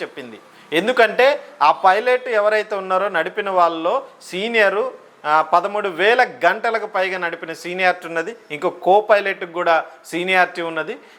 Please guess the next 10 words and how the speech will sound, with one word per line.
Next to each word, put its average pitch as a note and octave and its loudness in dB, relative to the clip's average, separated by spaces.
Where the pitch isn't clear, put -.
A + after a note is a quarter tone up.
కాబట్టి C#4+ 2
పైలట్ల D4 4
వైఫల్యం C4+ -2
వల్లనే A#3+ -6
ఈ F#3 -4
ప్రమాదం A3 0
జరిగిందనే G#3 0
తప్పుడు G3+ 0
ప్రచారం A3 2
నివేదికిస్తుంది. F3+ -4